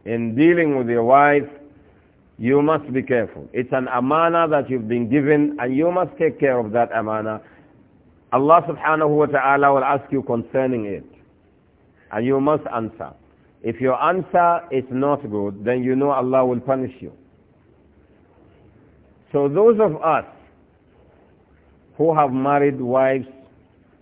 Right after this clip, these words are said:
or those who are like pastors who have only one, and those who have gone beyond the pastor and have more than one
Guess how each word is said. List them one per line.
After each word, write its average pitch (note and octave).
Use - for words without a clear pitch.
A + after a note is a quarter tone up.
or A2
those C#3+
who D3+
are C#3
like A#2
pastors C3
who B2+
have A#2+
only A#2
one, A2
and G#2+
those C3
who C#3
have A#2+
gone B2+
beyond C#3
the C#3
pastor C3
and A2+
have B2
more A#2+
than A2
one A2